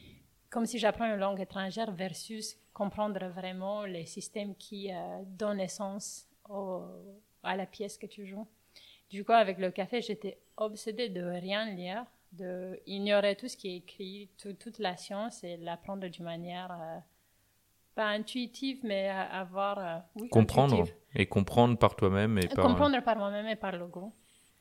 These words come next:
Speaker 1: Du coup, je pense que les, même quand j'ai commencé à torréfier pour Belleville, je pense que pendant un an, j'ai refusé de goûter le, n'importe quel autre café qui n'était pas mon café parce que j'avais pas envie de m'influencer. J'avais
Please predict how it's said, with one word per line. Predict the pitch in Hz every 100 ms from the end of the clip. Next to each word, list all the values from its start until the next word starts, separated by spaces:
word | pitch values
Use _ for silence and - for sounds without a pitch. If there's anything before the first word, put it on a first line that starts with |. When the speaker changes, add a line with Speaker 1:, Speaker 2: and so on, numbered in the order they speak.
| _ -
Speaker 1:
Du | 220
coup, | 269
je |
pense | 269 262
que | 254
les, | 196 190 185 170
même | 208 233 262
quand | 214 190
j'ai | 180 185
commencé | 190 180 170 190
à | 175
torréfier | 185 175 - 180
pour | 190
Belleville, | 160 165 165 196 240 _ -
je | -
pense | 214
que | 196
pendant | 180 175 170
un | 180 180
an, | 202
j'ai | - 170
refusé | 170 165 190 190
de | 180 175 170 175
goûter | 196 180 175
le, | 170 - _ _ - -
n'importe | 185 196 190 220
quel | 233 196
autre | 190
café | 208 196 -
qui | -
n'était | 202 196
pas | - 185
mon | 185 180
café | 196 226
parce | 233
que | 208
j'avais | 170 165 165
pas | 196 196 190
envie | 185
de | 185 175 175 _ _ _ _ 190
m'influencer. | 180 - 175 170 185 214
J'avais | 185 185